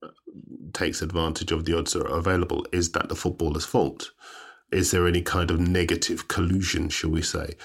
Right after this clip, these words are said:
And I'm choosing words carefully here, but the, I think the basic premise of what I'm trying to say is that footballers are put into the kind of situation that Trippier was in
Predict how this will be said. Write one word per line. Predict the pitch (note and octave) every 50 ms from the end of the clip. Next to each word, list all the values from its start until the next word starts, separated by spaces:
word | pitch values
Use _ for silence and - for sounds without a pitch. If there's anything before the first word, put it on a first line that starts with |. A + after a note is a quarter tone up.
| - -
And | - F2+ G2
I'm | D3 C#3+
choosing | - - D#3+ C#3 A2+ A#2 A2 G#2
words | G#2 G#2 G2 F#2 F#2+
carefully | - - A#2 G#2 F#2+ E2 - E2 D2 C#2
here, | - - C#2+ C#2+ D2+
but | D2 - F#2 -
the, | - G2 B1
I | B1
think | - - A2 -
the | -
basic | - - G#2+ G#2 - - - -
premise | - - G2 F2+ E2+ - -
of | D#2 -
what | - -
I'm | - E2
trying | D#2+ - F2+ F2 E2+ E2
to | - F2+
say | E2+ - - F#2+ F2 E2+
is | E2+ E2
that | - E2+ - - -
footballers | - - A2+ - - G2 F#2 F2 E2+ D#2+
are | E2
put | D#2 - - - -
into | D2+ E2 E2 - E2
the | E2+
kind | - - F#2 F2+ E2+
of | D#2+
situation | - - F2 - - F2 F2 E2+ E2+ - - D#2
that | C#2+ -
Trippier | - - G#3+ - B2 - F#2
was | G2 G2
in | G#2 G2+ G2 G2 F#2